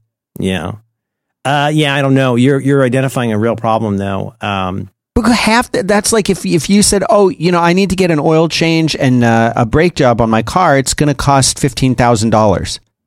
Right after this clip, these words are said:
Speaker 2: You'd say, "Well, wait a minute. I'm not gonna
Speaker 1: Right.
Speaker 2: do it." Because you're telling me that
Speaker 1: That's
Speaker 2: almost
Speaker 1: almost a tenth of the price of your car.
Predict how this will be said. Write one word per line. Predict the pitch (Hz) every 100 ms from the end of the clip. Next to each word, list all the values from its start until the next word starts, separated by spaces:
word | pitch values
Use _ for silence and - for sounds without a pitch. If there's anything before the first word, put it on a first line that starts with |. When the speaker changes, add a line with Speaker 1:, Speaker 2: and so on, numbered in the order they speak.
| _ _ _ -
Speaker 2:
You'd | 156 147
say, | 190
"Well, | 180
wait | 180 202
a |
minute. | 196 180 - - _
I'm | 151 165
not | 175
gonna | - 185
Speaker 1:
Right. |
Speaker 2:
do | 196 262
it." | -
Because | 165 427 _ _ - -
you're | 151 220
telling | - 185 190 180
me | 123 117
that | 123 - _
Speaker 1:
That's | - -
Speaker 2:
almost | 147 156
Speaker 1:
almost | 165 156 196
a | 175
tenth | - 165
of | 165
the | 156
price | 156 151
of | -
your | 135
car. | 196 190 87